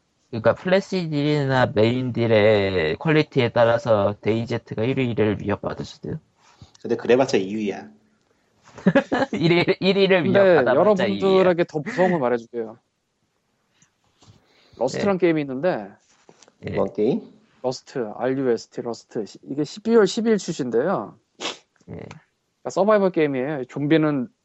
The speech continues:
Speaker 3: 안 나오는 것 같은데 잘 모르겠고 나도 안 해봐서. 일단 서바이벌 게임인데 우리가 웃고 즐기면서 데이즈가 지금 일 위라고 하고 있잖아.
Speaker 1: 예.
Speaker 3: 러스트가 십 일이고요. 얘 세일 안 해요.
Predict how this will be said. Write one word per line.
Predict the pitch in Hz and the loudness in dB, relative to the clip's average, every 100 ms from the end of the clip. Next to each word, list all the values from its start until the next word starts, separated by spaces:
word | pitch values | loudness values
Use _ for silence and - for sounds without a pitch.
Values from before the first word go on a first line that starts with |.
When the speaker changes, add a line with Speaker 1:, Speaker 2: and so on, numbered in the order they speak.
| - - - | -20 -20 -4
Speaker 3:
안 | 117 | -2
나오는 | 143 165 | 0 2
것 | 156 | 0
같은데 | 127 143 | 0 -6
잘 | 131 127 | -4 -4
모르겠고 | 117 123 120 - 131 113 120 _ | -2 -4 -6 -6 -8 -8 _ _
나도 | 117 113 | -4 -4
안 | 113 | -4
해봐서. | 104 107 117 107 - - _ _ _ | -8 -10 -10 -12 -18 -20 _ _ _
일단 | 143 151 | -4 -2
서바이벌 | 156 214 214 180 | 2 4 4 2
게임인데 | 170 185 165 165 165 101 - _ _ _ _ _ _ _ _ _ _ _ | 2 2 2 0 -2 -2 -14 _ _ _ _ _ _ _ _ _ _ _
우리가 | 139 175 165 | 0 4 4
웃고 | 127 190 | 4 2
즐기면서 | 160 160 156 147 | 2 0 0 -2
데이즈가 | - 139 156 151 156 | -2 2 4 4 2
지금 | 139 135 | 2 0
일 | 120 147 | 0 2
위라고 | 156 135 | 2 2
하고 | 131 123 | 0 -4
있잖아. | 113 139 147 - - _ _ _ - | -4 -6 -8 -10 -18 _ _ _ -8
Speaker 1:
예. | 110 92 - - _ _ _ _ | -6 -6 -10 -18 _ _ _ _
Speaker 3:
러스트가 | 135 147 180 165 | -8 -6 -4 -4
십 | 214 | 0
일이고요. | 220 175 123 143 160 101 - _ _ _ _ _ _ _ _ _ _ _ _ _ - | 2 2 2 0 -2 -6 -14 _ _ _ _ _ _ _ _ _ _ _ _ _ -12
얘 | |
세일 | 120 196 147 | 0 2 2
안 | 107 | 0
해요. | 113 104 | -8 -12